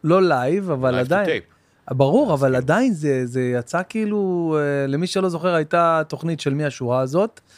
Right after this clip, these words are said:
Speaker 1: אה, אלפיים וחמש, אתה אומר?
Speaker 2: לא, העונות הראשונות עם ברבא היו אלפיים, אלפיים ואחת, שתיים.
Speaker 1: יואו!
Speaker 2: והעונות
Speaker 1: איזה
Speaker 2: עם עידן
Speaker 1: מזמן.
Speaker 2: בתור מלכה היו אלפיים וחמש-שש.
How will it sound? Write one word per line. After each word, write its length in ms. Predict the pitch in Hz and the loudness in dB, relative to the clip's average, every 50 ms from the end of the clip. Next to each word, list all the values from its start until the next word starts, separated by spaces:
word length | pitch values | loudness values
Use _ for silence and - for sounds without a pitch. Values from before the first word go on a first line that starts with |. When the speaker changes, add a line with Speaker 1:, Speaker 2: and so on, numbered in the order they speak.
| - - - - _ _ - | -20 -20 -20 -20 _ _ -2
Speaker 1:
אה, 180 | 135 123 123 123 - - - | 0 2 2 0 0 -2 -6
אלפיים 240 | 127 113 - 208 247 | -4 0 0 0 0
וחמש, 460 | 233 - - 127 107 98 127 175 - 330 | 0 -2 -4 -6 -6 -6 -6 -4 -2 -2
אתה 140 | 349 - | 0 0
אומר? 340 | 403 415 415 466 480 427 285 - _ _ _ _ _ _ | 0 0 0 -2 -4 -4 -6 -10 _ _ _ _ _ _
Speaker 2:
לא, 240 | 107 120 135 117 73 69 | -2 -2 -2 -2 -4 -8
העונות 320 | 78 85 87 95 107 110 | -10 -10 -8 -8 -6 -6
הראשונות 440 | 135 117 120 - 117 104 110 117 107 | -6 -6 -6 -6 -8 -8 -8 -8 -8
עם 120 | 113 101 87 | -8 -8 -6
ברבא 420 | 95 90 95 107 113 107 104 101 | -4 -2 -2 -2 -2 -2 -4 -4
היו 200 | 92 92 95 92 | -6 -6 -6 -8
אלפיים, 500 | 90 87 - - 95 92 95 95 92 90 | -8 -8 -10 -10 -8 -8 -8 -8 -10 -10
אלפיים 300 | 87 85 - 92 92 92 90 | -12 -12 -12 -12 -12 -10 -12
ואחת, 300 | 90 85 - - 90 85 | -14 -14 -14 -14 -14 -14
שתיים. 360 | - - - 104 110 170 180 | -14 -12 -8 -4 -2 0 0
Speaker 1:
יואו! 680 | 214 240 - - - - - - 277 254 180 147 131 120 117 - 82 | 0 0 0 -2 -2 -2 0 2 2 2 2 0 -2 -4 -10 -14 -16
Speaker 2:
והעונות 500 | 82 87 85 87 87 87 87 92 98 175 | -14 -12 -10 -10 -8 -10 -10 -8 -8 -6
Speaker 1:
איזה 220 | 202 208 202 202 269 | -6 -6 -4 -4 -2
Speaker 2:
עם 80 | 269 | -2
עידן 160 | 277 277 226 | -2 -2 -2
Speaker 1:
מזמן. 220 | 240 262 277 285 285 | -2 -2 -4 -4 -2
Speaker 2:
בתור 120 | 294 294 294 285 | -2 -2 -2 -4
מלכה 220 | 262 190 156 - 98 | -6 -6 -6 -8 -8
היו 180 | 92 92 92 | -8 -6 -8
אלפיים 220 | 90 85 98 92 87 | -8 -10 -10 -14 -14
וחמש-שש. 580 | - 80 78 82 82 - - 73 71 - - | -14 -16 -16 -16 -18 -18 -18 -20 -20 -20 -20